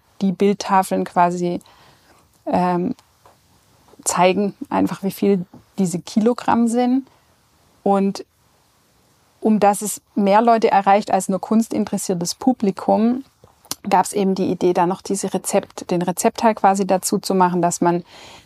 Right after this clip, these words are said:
äh, einfach auch noch mal so einen, ja, Lust macht, da vielleicht das doch lieber zu kochen, als es irgendwie im Kühlschrank zu vergessen und sich einfach so bewusster drüber zu werden, was man machen kann.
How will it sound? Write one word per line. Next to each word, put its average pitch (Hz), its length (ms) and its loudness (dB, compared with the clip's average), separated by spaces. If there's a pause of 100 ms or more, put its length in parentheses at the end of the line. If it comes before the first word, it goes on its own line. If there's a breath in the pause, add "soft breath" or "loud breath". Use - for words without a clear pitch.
(200 loud breath)
äh, 190 60 2
einfach 175 560 0
auch - 220 -4
noch - 180 -6
mal - 140 0
so 180 100 -4
einen, 175 340 -2 (680 loud breath)
ja, 180 420 0 (480)
Lust 196 380 -2
macht, 185 220 2
da 180 160 4 (840)
vielleicht 180 500 2 (160)
das - 240 -6 (200)
doch - 200 0
lieber 202 220 2
zu - 100 -6
kochen, - 400 -2
als 170 220 0
es - 140 -6
irgendwie 175 260 0
im 180 80 0
Kühlschrank 214 400 -2
zu 202 100 -2
vergessen 190 720 0
und 180 240 0
sich - 220 -6
einfach 185 320 -2
so - 340 -4
bewusster 208 420 0
drüber 190 300 -2
zu 180 180 -4
werden, 170 340 0
was - 420 -6
man 202 180 -4
machen 185 240 -4
kann. 196 260 -6